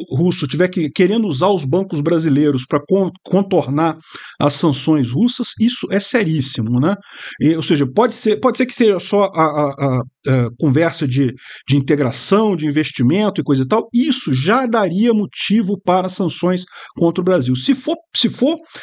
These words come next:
contornar as sanções ocidentais através dos bancos brasileiros, isso pode ser muito pior no final das contas, né?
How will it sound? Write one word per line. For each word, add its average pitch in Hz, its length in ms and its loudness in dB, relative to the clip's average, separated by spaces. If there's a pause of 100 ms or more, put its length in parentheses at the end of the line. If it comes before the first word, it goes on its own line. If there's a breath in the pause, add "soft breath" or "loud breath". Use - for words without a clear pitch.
(240 loud breath)
contornar 247 580 2
as 247 80 -2
sanções 233 440 0
ocidentais 202 640 0
através 180 460 2
dos 160 160 -4
bancos 160 340 0
brasileiros, 143 540 0
isso 220 240 -6
pode 202 240 -2
ser - 180 0
muito 220 460 0
pior 190 420 2 (480 loud breath)
no 202 140 2
final 185 320 0
das 185 180 -4
contas, 123 420 -2
né? 156 120 2